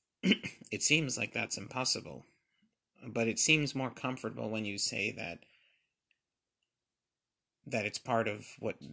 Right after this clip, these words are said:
makes these events possible in the first place, that, that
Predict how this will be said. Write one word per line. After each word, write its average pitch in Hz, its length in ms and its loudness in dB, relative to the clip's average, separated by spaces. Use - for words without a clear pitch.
makes - 680 0
these 95 220 -2
events 98 320 -4
possible 95 460 -2
in 90 80 -4
the 85 80 -8
first - 320 -2
place, - 440 -4
that, - 140 -10
that 92 320 -2